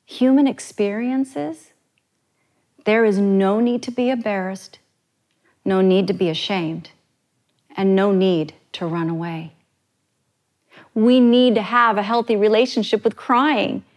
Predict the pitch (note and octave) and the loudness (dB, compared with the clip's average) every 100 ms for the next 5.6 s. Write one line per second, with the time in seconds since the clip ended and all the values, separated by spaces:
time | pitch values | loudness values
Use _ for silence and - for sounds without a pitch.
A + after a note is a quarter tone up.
0 | _ _ _ _ - D4+ - F#4+ A#4 A#4 | _ _ _ _ 0 2 4 4 4 4
1 | G4+ C#4+ A#3+ G3+ F3 F3 E3 - F3+ D#3+ | 4 4 4 4 2 0 -4 -6 -6 -6
2 | D#3+ - - - F#4 G4 G4 F#4+ F4 D4+ | -6 -12 -20 0 2 4 4 6 6 4
3 | C#4+ C4+ D4 C#4 D#4 E4 D4+ B3+ A#3 - | 4 4 4 4 4 4 4 4 2 -2
4 | - - D4 D#4+ D4+ C#4 C4 B3 C4+ C4 | -6 2 4 6 6 6 4 4 2 2
5 | C4+ D#4+ E4 D4 B3 G3 | 2 4 4 4 2 -2